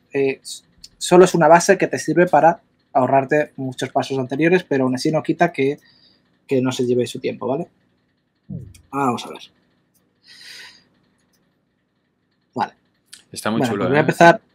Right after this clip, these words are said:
Speaker 2: Está muy
Speaker 1: voy a
Speaker 2: chulo.
Speaker 1: empezar por la cabeza, voy a quitar un momento el cuerpo, o lo voy a poner sin color, y voy a ir
Speaker 2: Esto
Speaker 1: explicando un poco el proceso.
Speaker 2: Vale, vale, yo te, te escucho.
Speaker 1: O sea, no,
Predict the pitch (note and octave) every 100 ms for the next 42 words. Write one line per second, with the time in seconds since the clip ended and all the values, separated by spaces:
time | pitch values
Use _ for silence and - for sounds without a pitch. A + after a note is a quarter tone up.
0 | _ - G2+ F#2+ C#3+ D3+ D3 - - B2
1 | B2 C3 C#3+ D#3 C3 B2+ B2+ B2 - A#2+
2 | B2 - - D#3+ E3 _ _ - E3 E3
3 | C#3+ A#2 A#2+ A#2+ B2 A#2+ A#2+ A#2 A#2 A#2
4 | _ _ _ _ - - - - - -
5 | - C3 D#3 D#3+ - _ A#2 A#2+ C#3 D3
6 | C#3+ D3 D3 C#3+ C3+ C#3+ C#3+ D3 C3+ -
7 | - G#2+ F#2+ F2+ E2 E2 F#2+ G#2 G2 F#2+
8 | F2+ G2 - G#2 - D#3 D#3